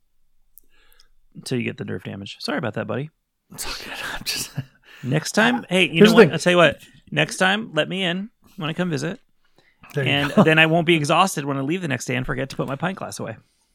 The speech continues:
Speaker 2: Well, I mean, and that's the thing. It was, you weren't there the day
Speaker 1: <laughs>
Speaker 2: before. Like, you were there, I think, like, what, two, like, two weeks before
Speaker 1: Oh,
Speaker 2: or
Speaker 1: you
Speaker 2: something?
Speaker 1: left it in there for two
Speaker 2: So
Speaker 1: weeks.
Speaker 2: it was, but I never, I, I never, it was a spare room. I didn't go in there unless I,
Speaker 1: Yeah,
Speaker 2: and I
Speaker 1: that's a good
Speaker 2: wasn't
Speaker 1: point.
Speaker 2: working. I was working at the university at the time, so I wasn't even, like,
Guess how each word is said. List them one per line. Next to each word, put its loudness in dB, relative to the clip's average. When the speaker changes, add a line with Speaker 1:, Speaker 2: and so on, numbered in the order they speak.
Speaker 2:
Well, 10
I 8
mean, 4
and 8
that's 6
the 0
thing. 0
It 0
was, 6
you 6
weren't 6
there 6
the 4
day 4
Speaker 1:
<laughs> -
Speaker 2:
before. 0
Like, -2
you 2
were 4
there, 2
I -2
think, -2
like, -8
what, -8
two, -10
like, -10
two 0
weeks 2
before 6
Speaker 1:
Oh, 2
Speaker 2:
or 6
Speaker 1:
you 8
Speaker 2:
something? 8
Speaker 1:
left 2
it 10
in 10
there 12
for 8
two 10
Speaker 2:
So 12
Speaker 1:
weeks. -2
Speaker 2:
it -6
was, 4
but 12
I 12
never, 12
I, 12
I 12
never, 8
it 10
was 12
a 6
spare 12
room. 12
I 10
didn't 8
go 10
in 10
there 8
unless 2
I, 0
Speaker 1:
Yeah, -6
Speaker 2:
and 2
I 6
Speaker 1:
that's 8
a 8
good 10
Speaker 2:
wasn't 8
Speaker 1:
point. 6
Speaker 2:
working. 0
I 0
was 6
working 6
at 4
the 0
university 2
at 2
the -10
time, -8
so -8
I -
wasn't 0
even, -4
like, -12